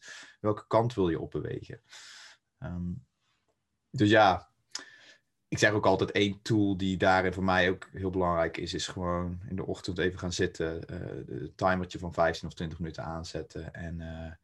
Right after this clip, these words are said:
gewoon eens, eens ervaren, eh, wat er te ervaren valt in je lichaam. En vaak, eh,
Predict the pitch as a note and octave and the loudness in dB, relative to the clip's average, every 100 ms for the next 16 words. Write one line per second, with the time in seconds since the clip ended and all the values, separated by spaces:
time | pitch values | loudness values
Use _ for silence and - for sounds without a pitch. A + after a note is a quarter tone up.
0 | - - - - - - _ _ - G#2 | -20 -18 -16 -18 -18 -20 _ _ -2 4
1 | G2+ G#2 G#2 G2+ G2 - - - G2 - | 6 6 4 0 0 0 -2 -4 -4 -4
2 | G#2 G2+ - F#2+ G#2+ A2+ G#2 F2 F2 - | -4 -4 4 6 8 6 4 0 -2 -10
3 | - F#2+ F#2 F#2 F#2+ F#2 - - G2 F#2+ | -12 -8 -6 -4 -6 -8 -8 -6 -2 2
4 | G2 G2 F#2 F#2 F2 F#2+ F#2 F2 G2+ G#2 | 4 4 0 -2 -2 -4 -2 2 2 2
5 | A#2 A#2+ D3 D#3 - _ - - F#2+ F#2+ | 2 4 0 -2 -10 _ -20 -14 -10 -10
6 | F2+ F#2 F2+ F2+ - - - - - | -4 2 2 2 -2 -16 -18 -20 -18